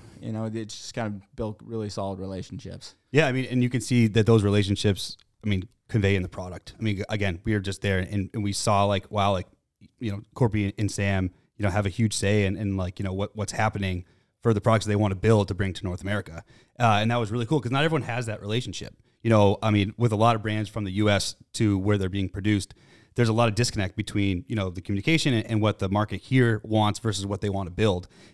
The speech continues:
Speaker 2: And from the Nordica side, from what the products you guys have been putting out the last, you know, handful of years, it's,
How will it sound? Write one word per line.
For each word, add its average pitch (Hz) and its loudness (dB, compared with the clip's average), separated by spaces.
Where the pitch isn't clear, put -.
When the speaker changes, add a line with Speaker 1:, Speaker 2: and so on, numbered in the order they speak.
Speaker 2:
And 101 2
from 98 2
the 110 -6
Nordica 113 2
side, 98 0
from 107 -2
what 107 -4
the - -18
products 107 -6
you 113 -4
guys 107 0
have 95 -2
been 95 -4
putting 92 -4
out 104 -2
the 95 -12
last, 92 -8
you 120 -4
know, 107 0
handful 113 0
of 101 2
years, 117 4
it's, 117 -10